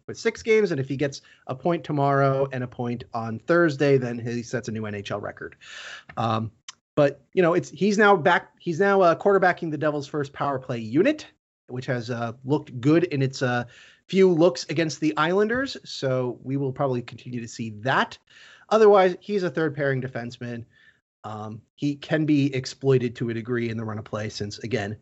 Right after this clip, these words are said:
Matt Tennyson is not good. Um, other young guys and new guys that you're going to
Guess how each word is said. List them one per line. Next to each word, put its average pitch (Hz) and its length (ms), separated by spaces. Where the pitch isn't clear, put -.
Matt 113 240
Tennyson 104 380
is 104 280
not - 320
good. 107 280
Um, 117 320
other 208 200
young 190 260
guys 175 520
and 139 200
new 160 160
guys 147 500
that 131 200
you're 139 140
going 131 360
to 123 480